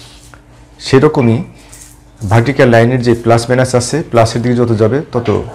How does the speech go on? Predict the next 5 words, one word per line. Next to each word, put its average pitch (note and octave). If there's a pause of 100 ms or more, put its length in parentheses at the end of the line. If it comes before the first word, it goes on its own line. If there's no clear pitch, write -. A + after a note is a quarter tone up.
(240)
প্রোডাক্টের A2+ (1040)
পারসেপশন, A#2+
অর্থাৎ A2+ (200)
কাস্টমারের A#2+
যে B2+